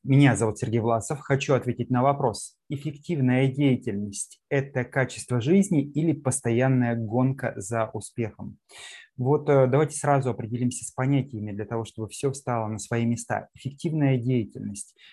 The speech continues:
Эффективная, а, помним формулу эффективности, это, м, результат минус затраты. Чем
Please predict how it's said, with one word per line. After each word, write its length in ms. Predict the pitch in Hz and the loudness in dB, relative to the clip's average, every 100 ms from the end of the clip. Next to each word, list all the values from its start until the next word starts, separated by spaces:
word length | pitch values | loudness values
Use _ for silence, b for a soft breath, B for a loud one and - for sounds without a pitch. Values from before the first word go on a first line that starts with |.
| b b _ - | b b _ -6
Эффективная, 880 | 139 143 - 170 131 113 101 98 - - | -4 -4 -4 -2 0 0 -2 -6 -10 -6
а, 280 | 117 113 107 | -2 0 0
помним 360 | 127 151 120 | 0 2 2
формулу 400 | 104 120 110 113 | 0 -2 0 -2
эффективности, 1000 | 117 151 - 214 190 143 - 143 127 - _ | -2 -4 -2 2 2 0 0 2 2 2 _
это, 920 | 123 - - 117 113 110 113 113 - _ _ _ _ _ _ _ | -6 -4 -2 2 2 0 -4 -8 -12 _ _ _ _ _ _ _
м, 560 | 120 117 110 101 101 107 | -6 -4 -6 -8 -8 -4
результат 540 | 120 117 147 202 196 - | -2 -2 2 2 2 2
минус 480 | 131 143 143 - - | 2 2 0 -6 -10
затраты. 640 | 110 117 117 110 104 101 - | -2 -2 0 -2 -2 -8 -8
Чем 480 | - 143 131 120 | -2 2 4 2